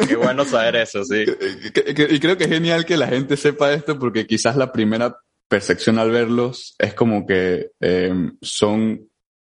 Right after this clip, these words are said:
Speaker 2: muy, muy, eh, académicos o muy, muy, muy inteligentes y uno no se espera ese tipo de, <laughs> de creatividad o ese tipo de, de exponencialidad por ahí. Em,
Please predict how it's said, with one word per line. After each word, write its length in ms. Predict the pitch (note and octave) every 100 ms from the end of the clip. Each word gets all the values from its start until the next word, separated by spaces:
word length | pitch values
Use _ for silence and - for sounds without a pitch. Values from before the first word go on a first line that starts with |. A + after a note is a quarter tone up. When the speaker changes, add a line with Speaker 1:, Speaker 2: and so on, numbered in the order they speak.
| _ _ _ _ _
Speaker 2:
muy, 720 | C3+ C#3+ D#3 D#3 D3 C#3 C3
muy, 460 | C3 C3+ C3+ C3 A2
eh, 480 | G#2 G2+ G2+ G2 - -
académicos 1000 | F2 F#2 G#2+ A#2+ B2+ B2+ A#2+ A#2 A2+ A2+
o 100 | G2+
muy, 400 | G2+ G#2+ A#2 A#2
muy, 280 | A#2 A#2 A#2
muy 160 | A#2 A2+
inteligentes 720 | A2 G2+ A2 A#2 G#2+ B2 C3 - - F#3 A2+
y 260 | A2+ G#2 G#2
uno 160 | B2 B2
no 140 | B2+
se 100 | A#2+
espera 400 | B2 - A#2+ A#2+
ese 240 | A#2+ C3+ B2
tipo 380 | B2+ B2 B2 A2
de, 320 | G#2 G#2 G2+ _ -
<laughs> 160 | -
de 160 | - C3+
creatividad 800 | - B2 A2+ B2 A#2 A#2 B2 A#2
o 60 |
ese 160 | A#2+ A#2+
tipo 260 | B2 A#2 A2+
de, 260 | G#2 G#2 D3 G3 G3+ C#3
de 120 | -
exponencialidad 600 | G#3+ - A2 A2 G#2+ A2
por 140 | A2+ A2
ahí. 300 | G#2+ B2 - - - - - -
Em, 440 | B2+ B2+ C3+